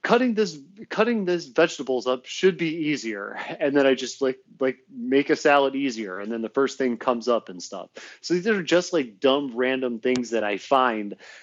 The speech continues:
out of just, out of a situational kind of thing where I'm just like, "All right, fuck it," you know? And, um, this was one, the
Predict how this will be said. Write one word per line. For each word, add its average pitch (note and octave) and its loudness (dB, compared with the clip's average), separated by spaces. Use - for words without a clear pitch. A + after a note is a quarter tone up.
out D3 6
of A#2+ 2
just, - -10
out F3+ 2
of E3+ 2
a D3+ 6
situational D3+ 4
kind B2+ -2
of A#2 -4
thing B2 -2
where A#2 0
I'm A2+ -4
just A2+ -8
like, A2+ -6
"All G#2+ 0
right, F#2+ -6
fuck - -4
it," - -14
you C3 2
know? A#2+ 0
And, B2 2
um, A#2 0
this D3 0
was D3 0
one, C#3 0
the A#2+ 0